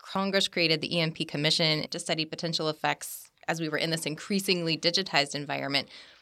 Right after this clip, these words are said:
As part of, of epri's research, more than seventy publicly available reports were analyzed. So what did the epri team learn during that process?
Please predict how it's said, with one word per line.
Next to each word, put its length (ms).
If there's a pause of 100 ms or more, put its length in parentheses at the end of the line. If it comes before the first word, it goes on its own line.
(140)
As 140
part 220
of, 260
of 240
epri's 400
research, 800
more 300
than 180
seventy 960
publicly 520
available 580
reports 580
were 320
analyzed. 640 (280)
So 180
what 320
did 140
the 60
epri 300
team 540 (100)
learn 440
during 300
that 200
process? 480